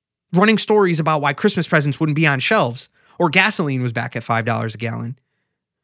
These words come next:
because these assholes didn't wanna give more than one ba-, day of paid sick leave per year.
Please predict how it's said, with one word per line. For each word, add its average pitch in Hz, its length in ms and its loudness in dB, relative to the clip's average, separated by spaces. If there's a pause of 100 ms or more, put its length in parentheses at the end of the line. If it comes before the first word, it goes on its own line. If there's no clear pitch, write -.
(200)
because 170 260 2
these 190 200 0
assholes 175 400 2
didn't 143 200 0
wanna 135 180 -2
give 131 140 0
more 131 180 0
than 127 140 0
one 131 180 0
ba-, 127 160 0
day 127 180 -2
of 113 60 -4
paid 123 240 -4
sick - 220 -4
leave 120 160 0
per - 160 -8
year. 123 320 -4